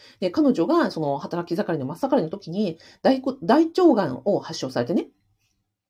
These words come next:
で、今その、えーと、オストーメイトって言うんでしたっけ？あの、を使ったりとか、その排便障害を持ってらっしゃって、今大腸がんサバイバーとして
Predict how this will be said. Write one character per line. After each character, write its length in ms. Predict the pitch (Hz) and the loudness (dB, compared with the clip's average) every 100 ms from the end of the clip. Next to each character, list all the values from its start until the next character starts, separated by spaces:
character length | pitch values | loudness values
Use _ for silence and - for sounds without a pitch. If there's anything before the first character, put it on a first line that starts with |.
| _ | _
で、 100 | - | -2
今 200 | 220 208 | 2 2
そ 80 | 131 | 2
の、 160 | 131 127 - _ | -4 -4 -12 _
え 140 | - 127 | -4 -2
ー 80 | |
と、 320 | 120 113 - - _ | 2 2 0 -6 _
オ 60 | 165 | -8
ス 80 | 160 | -4
ト 140 | 202 | -2
ー 20 | |
メ 80 | 196 | 0
イ 60 | 190 | 0
ト 80 | 107 | -4
っ 40 | |
て 40 | |
言 80 | 107 | -6
う 20 | |
ん 60 | 107 | -10
で 20 | |
し 60 | - | -10
た 80 | 107 | -12
っ 40 | |
け？ 200 | - 117 _ - | -12 -16 _ -8
あ 120 | 139 | -4
の、 560 | 135 131 131 117 - | 0 0 2 2 2
を 80 | 285 277 | 0 0
使 160 | - | -6
っ 80 | 139 | -4
た 80 | - | -2
り 80 | 139 | -2
と 140 | 123 | -2
か、 240 | 127 349 - | 0 0 0
そ 100 | 131 | -6
の 60 | |
排 200 | 123 165 | 0 2
便 200 | 156 156 | 2 2
障 200 | 156 156 | 2 2
害 220 | 143 131 | 2 -2
を 480 | - 320 156 - 151 | 4 4 6 2 -2
持 120 | 139 | -2
っ 40 | 151 | -4
て 100 | 127 | -4
ら 100 | 135 | -4
っ 20 | |
し 80 | - | -8
ゃ 60 | |
っ 60 | 143 | -6
て、 360 | - 320 - - | 0 0 -2 -6
今 140 | 170 | 0
大 160 | 151 160 | 2 2
腸 220 | 160 147 | 4 2
が 120 | 147 | 2
ん 60 | 143 | -2
サ 120 | 175 | -2
バ 140 | 175 | 0
イ 60 | 160 | 2
バ 120 | 131 | 0
ー 20 | 120 | 0
と 100 | 147 | -4
し 80 | |
て 180 | - 233 | -2 -2